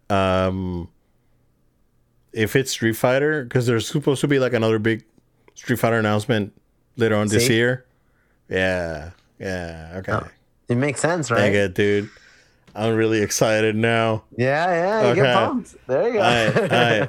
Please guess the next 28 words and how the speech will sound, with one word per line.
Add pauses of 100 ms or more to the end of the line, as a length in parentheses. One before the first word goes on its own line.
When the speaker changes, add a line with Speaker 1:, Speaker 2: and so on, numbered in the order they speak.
(120)
Speaker 1:
right.
Speaker 2:
<laughs>
Speaker 1:
Okay. (480)
Speaker 2:
So,
so
that
was,
that
was
a
big
one
there.
Um, (380)
gosh,
there's
so
many
things
I
could
say
about
just
the
overall
Comic-Con
experience.